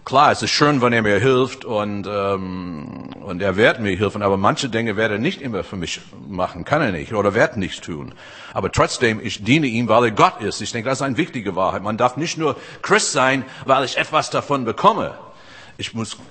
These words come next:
ich bin Christ sein, weil ich weiß, Gott hat mir nach seinem Ebenbild geschaffen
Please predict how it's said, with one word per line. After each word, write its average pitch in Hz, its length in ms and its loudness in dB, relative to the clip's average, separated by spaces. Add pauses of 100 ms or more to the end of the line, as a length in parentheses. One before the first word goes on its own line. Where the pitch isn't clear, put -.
ich - 160 -14
bin 87 140 -8
Christ - 260 -2
sein, 104 240 -4
weil 95 300 2
ich 98 140 -14
weiß, 101 400 0
Gott 101 200 -2
hat 92 180 -4
mir 95 160 -6
nach 82 220 -10
seinem 87 200 -10
Ebenbild 92 380 -12
geschaffen 87 480 -8